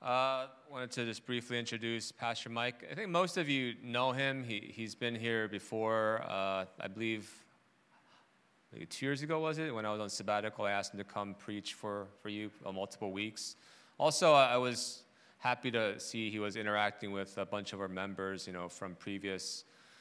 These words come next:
I guess, events. Uh, he encountered them, um, and, uh, you know, just, he knows Charlie, he knows several of our staff members, so it's good to see the interaction.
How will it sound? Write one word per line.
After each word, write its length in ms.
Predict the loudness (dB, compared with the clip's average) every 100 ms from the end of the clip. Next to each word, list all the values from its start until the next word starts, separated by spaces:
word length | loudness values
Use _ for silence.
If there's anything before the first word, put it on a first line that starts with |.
| -20 _ -12
I 80 | -8
guess, 240 | -6 -6
events. 680 | -6 -4 -4 -4 -8 -10 -8
Uh, 200 | -6 -6
he 420 | -6 -8 -8 -10 -14 _
encountered 460 | -16 -10 -6 -6 -6
them, 320 | -4 -6 -8 -16 -20 -20 -16
um, 460 | -10 -8 -8 -10 -14 -20 _ _ -12 -8
and, 320 | -10 -10 -8
uh, 140 | -8 -8 -8
you 80 |
know, 180 | -4 -4 -4
just, 260 | -10 -10 -12 -18 _ _
he 140 | -10 -4
knows 180 | -2
Charlie, 420 | -2 2 4 4 0
he 120 | -2
knows 320 | -2 -4 -4
several 300 | -4 -2 -2
of 80 | -2
our 100 | -4
staff 320 | 0 -2 -2
members, 420 | -6 -6 -6 -6
so 240 | -6 -8 -8 -16 -20 -20
it's 100 | -10
good 140 | -6 -4
to 80 |
see 200 | -4 -2
the 100 | -2
interaction. 640 | 0 2 2 0 -4 -4